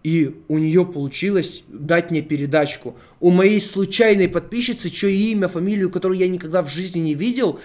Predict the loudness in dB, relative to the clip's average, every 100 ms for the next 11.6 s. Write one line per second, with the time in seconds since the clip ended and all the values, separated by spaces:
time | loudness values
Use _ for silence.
0 | -20 _ 2 2 4 2 2 4 2 4
1 | 4 4 2 0 2 2 0 0 -2 -8
2 | -2 2 2 2 0 0 0 0 0 0
3 | -2 -2 -2 -2 0 2 2 0 -2 -2
4 | -4 -8 -4 -2 -2 0 -2 -2 -6 -4
5 | -4 -2 -4 -6 -6 -4 -2 -4 -6 -16
6 | -20 -20 _ -18 -8 -4 -4 -4 -2 -2
7 | -2 -4 -4 -4 -2 -2 -2 -6 -8 -8
8 | -6 -8 -8 -14 -20 _ _ _ -6 -6
9 | 0 0 2 0 -2 -2 -2 0 0 0
10 | 0 2 2 0 -4 -6 -6 -8 -6 -6
11 | -4 -2 -2 -2 -4